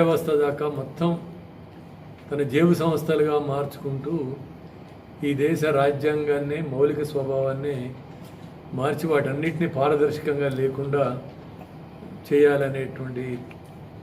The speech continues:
కుట్రపూరితమైనటువంటి వైఖరి, విద్వేషపూరితమైనటువంటి వైఖరి,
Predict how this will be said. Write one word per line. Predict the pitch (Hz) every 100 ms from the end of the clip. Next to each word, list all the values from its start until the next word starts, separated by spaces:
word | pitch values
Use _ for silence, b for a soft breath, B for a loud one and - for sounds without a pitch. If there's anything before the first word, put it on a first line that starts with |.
| -
కుట్రపూరితమైనటువంటి | 131 165 151 147 143 143 139 135 123 131 123
వైఖరి, | 123 139 147 143 147 - - - - - - - 147
విద్వేషపూరితమైనటువంటి | 123 165 170 165 147 147 143 143 131 123 127
వైఖరి, | 127 135 139 135